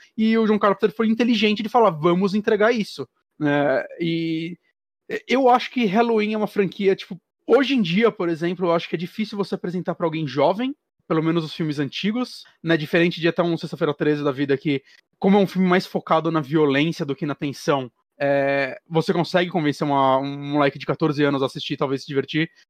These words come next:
O Halloween eu acho que eu consigo recomendar mais pra pessoas que já conhecem um pouco mais de slasher do cinema ou de terror e tem algum interesse nesses clássicos e, cara, vê Halloween um, ele é um filme diferente, e a pessoa vai ver,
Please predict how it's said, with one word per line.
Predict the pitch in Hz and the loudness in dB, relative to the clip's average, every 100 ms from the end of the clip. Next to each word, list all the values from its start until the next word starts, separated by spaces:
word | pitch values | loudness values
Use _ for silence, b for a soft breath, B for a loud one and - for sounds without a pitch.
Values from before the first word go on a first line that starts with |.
| - | -2
O | 165 | 2
Halloween | 156 185 180 185 190 | 4 6 6 4 4
eu | 175 | 4
acho | 165 | 2
que | |
eu | 196 | -2
consigo | 180 180 170 | -2 -2 -2
recomendar | 170 170 170 170 | 0 0 2 2
mais | 165 180 | 2 0
pra | 185 | -2
pessoas | 180 - 175 | -2 -2 -4
que | - | -2
já | 165 | -4
conhecem | 165 180 160 175 214 220 | -2 -2 0 0 -2 -6
um | 185 | -4
pouco | - 170 170 | -4 -4 -2
mais | 160 156 | -2 -2
de | 143 156 151 | -2 -2 -2
slasher | 147 139 151 156 147 | -4 2 2 2 -4
do | - | -12
cinema | - 143 147 151 143 _ _ | -6 0 2 0 -2 _ _
ou | - 143 | -6 -4
de | 135 | 0
terror | 143 147 151 | 2 4 2
e | |
tem | 151 160 | 2 0
algum | 151 | 0
interesse | 156 151 139 151 - 143 | -2 0 2 0 -2 -6
nesses | 135 - | -6 -6
clássicos | 139 139 - 147 | 0 0 -2 -4
e, | 147 - _ | -4 -6 _
cara, | - 202 170 | 0 2 2
vê | 185 | 2
Halloween | 196 202 196 185 | 2 2 2 2
um, | 135 127 | 0 0
ele | 139 | 0
é | |
um | |
filme | 139 170 156 | -2 -4 -6
diferente, | - 170 135 120 - | -4 -2 -2 -6 -8
e | 143 | -8
a | |
pessoa | - - 156 | -6 0 2
vai | 143 | 2
ver, | 143 | 0